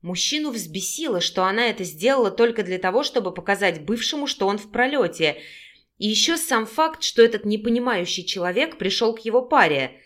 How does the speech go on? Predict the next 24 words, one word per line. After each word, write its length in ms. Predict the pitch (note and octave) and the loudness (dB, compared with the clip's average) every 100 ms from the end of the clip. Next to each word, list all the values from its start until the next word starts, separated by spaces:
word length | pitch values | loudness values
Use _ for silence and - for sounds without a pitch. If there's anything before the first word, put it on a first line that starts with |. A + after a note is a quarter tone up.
| _ _ _ | _ _ _
Но 220 | G#3 D4 | 2 6
раз 260 | G#4+ F#4 E4 | 8 6 4
уж 140 | D4 B3+ | -2 0
Наташа 440 | A#3+ A#3+ G3+ F#3 | 4 6 4 2
так 260 | F#3 F#3 F3 | 0 0 -2
нестандартно 680 | E3 - F3 E3 D3+ D#3 D#3 | -6 -2 -2 0 0 -2 -10
себя 320 | - D3+ D3+ | -8 -4 -2
повела, 520 | F3 F3+ B3+ E4 G#4+ - - - _ _ | 0 0 4 4 2 -4 -20 -20 _ _
то 320 | F4 A4 A4 A4 | 4 6 4 4
и 100 | F#4+ | 4
он 260 | C#4 B3 | 6 4
воспользуется 720 | G#3+ G#3+ - C#4+ A#3+ A#3 A3+ | 4 0 0 0 2 0 0
ситуацией, 600 | G3+ F#3+ F3 E3+ F#3+ F#4 | -8 -6 0 2 2 -2
чтобы 300 | F#4+ - G#3+ | -2 0 2
наказать 540 | G#3 F#3+ F3+ F3 C#4+ E4 | 0 0 0 2 0 0
её 160 | D4+ | -2
и 60 | B3 | -2
показать 500 | A#3 F3+ F3+ A3+ C4 | -2 -2 0 0 0
силу 260 | - A3+ A#3 | -4 -4 -4
их 180 | C4 | -6
чувств. 480 | - D4 A3+ - - _ _ _ _ | -6 -6 -6 -10 -20 _ _ _ _
А 100 | - | -4
с 140 | - D4+ | 0 2
этим 680 | D#4+ D#4 C#4 A#3+ A#3 A3+ | 2 2 0 0 -4 -10